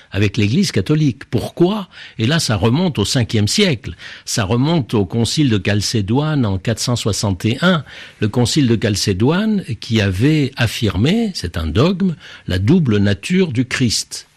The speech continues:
Jésus est à la fois Dieu et homme. Les Coptes, à l'époque, avaient refusé ce dogme. Et donc, on les a accusés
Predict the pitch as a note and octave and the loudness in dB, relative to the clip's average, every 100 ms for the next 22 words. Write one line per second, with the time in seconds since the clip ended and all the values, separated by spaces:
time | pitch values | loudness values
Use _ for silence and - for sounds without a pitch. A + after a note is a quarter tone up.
0 | _ F#2+ G2 G2+ G2 E3+ C3+ G#2+ F#2+ F2 | _ -2 2 2 4 4 2 0 -2 -2
1 | A#2 G2+ G2 E3 G#3+ - _ - B2+ - | -2 -2 2 2 2 -6 _ -6 -6 -2
2 | A2+ F2+ E2 - - - - - - _ | -2 -2 -6 -10 -20 -20 -20 -20 -20 _
3 | G2 G#2+ G#2 - G3 A#3 - A2+ G2+ - | 0 0 0 0 0 0 -2 0 0 0
4 | G3 A#3+ - B2 B2 F#2+ B2+ G3+ - C#3 | -2 -2 -2 0 0 0 0 0 0 0
5 | A2 D3 G#3 G#3+ - _ _ - D#3+ A#2 | 0 0 0 -4 -10 _ _ 0 2 4
6 | G2+ E2 F2+ - _ _ _ - - - | 2 0 -6 -8 _ _ _ -20 -20 -2
7 | A2+ A#2 F#3 F3+ D3 B2+ A#2 D3+ F3 C3 | 0 4 2 2 2 2 2 2 0 0
8 | C3+ A2 F#3 A#3+ A#3 | -2 2 0 0 -4